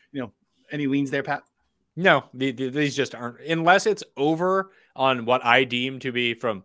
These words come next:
Speaker 2: you know, Pat's scouting mind,
Speaker 1: I agree with this
Speaker 2: explosive
Speaker 1: take.
Speaker 2: play running backs like Henry, Chubb, E T N, Cordero Patterson would be another one. Just those guys that you know can get there all in one shot.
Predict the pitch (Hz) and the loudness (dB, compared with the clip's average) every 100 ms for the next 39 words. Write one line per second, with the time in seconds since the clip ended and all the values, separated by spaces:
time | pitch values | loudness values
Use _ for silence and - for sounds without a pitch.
0 | - 113 92 - 151 - - - - - | -12 -12 -4 0 0 0 -10 -10 -4 2
1 | 151 135 113 98 90 92 - _ - _ | 2 2 -4 -10 -12 -16 -20 _ -20 _
2 | _ _ _ _ _ 156 165 143 147 165 | _ _ _ _ _ -2 0 2 4 4
3 | 139 147 135 151 135 139 165 170 170 185 | 2 0 4 4 4 2 2 0 0 0
4 | - 151 135 127 - _ - 180 180 180 | 0 2 2 0 -8 _ -4 -4 -2 -4
5 | 175 - - 165 156 151 147 _ _ 156 | -6 -12 -4 2 4 2 -2 _ _ -12
6 | 160 151 160 143 143 143 139 - 160 147 | -10 -8 -4 0 0 -4 -10 -6 -4 -2
7 | 151 135 127 127 139 131 147 143 143 143 | -4 -4 -4 -4 -4 -8 -12 -10 -8 -6
8 | 143 143 143 143 143 139 _ _ - 269 | -6 -6 -4 -4 -4 -8 _ _ -4 -4
9 | - 247 220 208 190 175 170 165 143 147 | -2 -4 -2 0 0 -4 -10 -4 -2 -4
10 | 156 123 127 - 135 127 120 123 110 110 | -6 -6 -6 -2 -4 -2 -4 -6 -8 -10
11 | 117 107 - 104 143 | -10 -12 -8 -4 -6